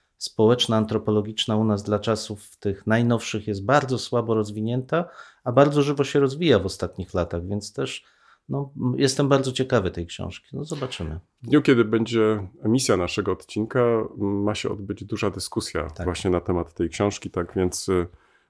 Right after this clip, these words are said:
Speaker 2: kto z państwa będzie z rana słuchać,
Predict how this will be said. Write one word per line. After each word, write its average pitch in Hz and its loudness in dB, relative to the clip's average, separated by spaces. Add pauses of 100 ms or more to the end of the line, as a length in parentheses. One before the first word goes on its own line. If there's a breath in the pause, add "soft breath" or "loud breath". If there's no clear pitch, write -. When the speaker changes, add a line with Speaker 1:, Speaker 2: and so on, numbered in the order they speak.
Speaker 2:
kto 113 6
z - 2
państwa 113 6
będzie 101 4
z 92 0
rana 110 6
słuchać, - -2